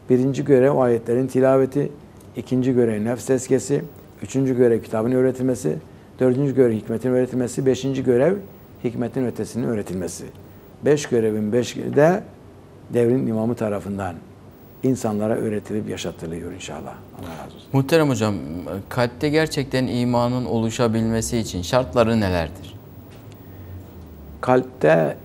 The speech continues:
Speaker 1: imanın oluşabilmesi için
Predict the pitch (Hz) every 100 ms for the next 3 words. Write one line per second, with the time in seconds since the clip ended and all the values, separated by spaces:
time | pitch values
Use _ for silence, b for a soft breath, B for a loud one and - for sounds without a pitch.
0 | - - 127 120 117 120 120 139 135 -
1 | - 120 110 104 113 104 - 113 104 101
2 | 98 110 95 - 143 170